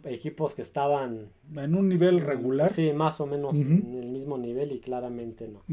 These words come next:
Speaker 2: Sí, no, fue un marcador amplio y aquí, pues, no, no le atinamos al pronóstico.
Speaker 1: Atlanta visitando Ford Field y los Detroit Lions.
Speaker 2: Sí, ganaron los,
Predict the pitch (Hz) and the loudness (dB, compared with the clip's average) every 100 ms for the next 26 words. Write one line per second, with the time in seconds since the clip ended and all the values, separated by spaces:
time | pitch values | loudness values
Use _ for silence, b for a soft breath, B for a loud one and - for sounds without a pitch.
0 | 135 196 190 180 175 190 190 175 147 143 | 6 8 10 8 6 8 8 6 4 2
1 | 135 151 139 156 180 185 196 190 147 123 | 4 2 4 4 4 4 4 6 2 -2
2 | 117 113 123 123 175 160 120 135 131 127 | -6 -8 -10 -2 -2 -2 -2 0 -2 -4
3 | _ _ - 139 160 160 160 143 139 147 | _ _ -10 0 2 4 4 0 -2 -4
4 | 147 131 135 127 127 170 - - - _ | -4 -6 -4 -6 -8 -14 -18 -20 -20 _
5 | _ _ - 139 185 214 220 226 180 165 | _ _ -4 -2 6 6 8 8 8 6
6 | 147 170 180 185 180 175 175 180 165 185 | 4 4 6 8 8 6 2 0 2 4
7 | 190 175 147 127 120 127 127 156 147 131 | 4 2 -4 -4 0 -2 2 0 2 -4
8 | 117 98 - - - - 101 220 226 - | -2 -8 -12 -20 -14 0 6 6 4 -8
9 | 151 131 - - 156 147 180 170 147 127 | -16 -14 -16 -4 2 6 6 6 4 2
10 | - | -6